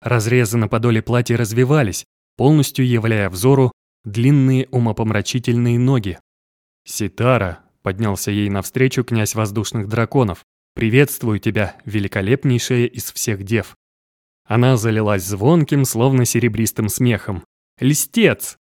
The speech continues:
За богиней появились двое мужчин. Казалось, им нет ни до чего дела.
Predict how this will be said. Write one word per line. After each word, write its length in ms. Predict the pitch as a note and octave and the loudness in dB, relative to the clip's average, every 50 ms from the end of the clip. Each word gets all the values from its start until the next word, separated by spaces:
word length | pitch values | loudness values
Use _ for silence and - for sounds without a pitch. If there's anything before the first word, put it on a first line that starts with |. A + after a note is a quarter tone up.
| _ _ _ _ - | _ _ _ _ -8
За 220 | A2 F2+ F#2+ A2+ G#2 | -6 -4 -4 -2 0
богиней 480 | A2+ A#2 A#2+ B2+ E3+ E3+ C3 G#2+ F#2+ | 0 0 0 2 2 2 2 0 -2
появились 580 | - - G#2 G#2 G#2 G2+ A#2+ D3 D#3 C#3 B2 A2 | -4 -4 -4 -4 -2 0 2 2 2 2 0 -2
двое 300 | A#2 A2+ B2+ B2+ B2 A#2+ | 0 2 4 4 4 4
мужчин. 500 | B2 B2+ A#2+ - - - B2+ G2+ E2+ - _ _ _ _ _ _ | 2 2 0 -2 -4 -4 -6 -6 -6 -10 _ _ _ _ _ _
Казалось, 480 | - - G2+ A#2+ C3+ C#3+ C#3+ C3 - C#3 | -6 -4 0 2 2 2 2 2 2 2
им 140 | B2+ B2 C3 | 2 4 2
нет 220 | C#3+ D3 - - | 2 2 0 0
ни 100 | C#3+ C3+ | -2 0
до 120 | B2 C3 | 0 0
чего 280 | B2 - - B2+ C#3 D3 | -2 -2 -2 0 0 0
дела. 400 | C#3 C3 D#3 C3 G2 F2+ F2 | 2 2 0 0 0 -2 -6